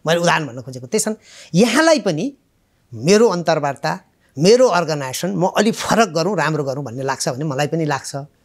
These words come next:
व्याख्या नगरौँ यसमा, हरेक पदमा। अब निर्वाचन आयोगको सन्दर्भमा चाहिँ यो चा-, रा-, आफूले को चाहना,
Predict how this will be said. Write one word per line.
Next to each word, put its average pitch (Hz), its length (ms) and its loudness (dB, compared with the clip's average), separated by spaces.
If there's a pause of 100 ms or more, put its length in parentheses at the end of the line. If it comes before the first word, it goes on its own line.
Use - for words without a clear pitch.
(140)
व्याख्या - 360 2
नगरौँ 180 340 0
यसमा, 156 280 -4
हरेक 160 300 0
पदमा। 143 340 -4 (960)
अब 277 100 4
निर्वाचन 262 580 2
आयोगको 226 360 0
सन्दर्भमा 175 680 -2
चाहिँ 190 420 -4
यो 185 320 0 (140)
चा-, 180 260 -2
रा-, 160 720 -4 (100)
आफूले 226 380 2
को - 300 -2
चाहना, 180 640 0